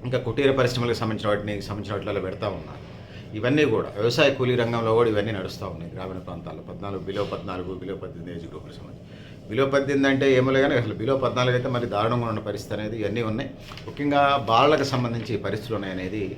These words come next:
నేను ఇక్కడ తెలియజేసుకుంటా ఉన్నాను. పిల్లల్లో పౌష్టికాహార లోపం మరణాల్లో చూసుకున్నప్పుడు శ్రీలంక, బంగ్లాదేశ్, నేపాల్ కంటే భారత్ అధ్వానంగా ఉన్నట్టుగా హంగర్ ఇండెక్స్లో కూడా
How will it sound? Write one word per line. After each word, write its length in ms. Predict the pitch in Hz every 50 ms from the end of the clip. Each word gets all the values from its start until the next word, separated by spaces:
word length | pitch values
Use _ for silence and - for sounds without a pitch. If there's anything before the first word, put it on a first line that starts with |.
| - -
నేను 100 | 98 92
ఇక్కడ 200 | - 95 87 87
తెలియజేసుకుంటా 560 | 95 92 92 92 90 - - - 87 - -
ఉన్నాను. 340 | 78 80 78 76 73 - - - - - - - - - - - - - - - - - - - - - - - - - -
పిల్లల్లో 340 | - 127 139 143 147 151 147
పౌష్టికాహార 600 | - 120 123 131 127 - - - 147 143 135 135
లోపం 360 | 127 131 127 113 123 131 123
మరణాల్లో 680 | 113 113 113 117 120 120 120 113 113 110 113 - - - - - - - 117
చూసుకున్నప్పుడు 500 | 104 - - 110 110 101 - 117 131 131
శ్రీలంక, 500 | - 117 117 120 120 113 107 117 113 110
బంగ్లాదేశ్, 580 | 107 104 101 107 107 107 104 107 101 - -
నేపాల్ 340 | 101 104 101 104 101 95 92
కంటే 300 | 101 95 92 110 107 104
భారత్ 360 | 95 98 101 104 104 101 104
అధ్వానంగా 420 | 101 85 90 101 101 101 101 98 98
ఉన్నట్టుగా 480 | 98 98 90 95 107 123 127 - - - - - - - - - - - - - -
హంగర్ 220 | 101 120 131 139 131
ఇండెక్స్లో 460 | 123 123 123 120 - - - 110 107
కూడా 380 | 104 107 107 107 104 - -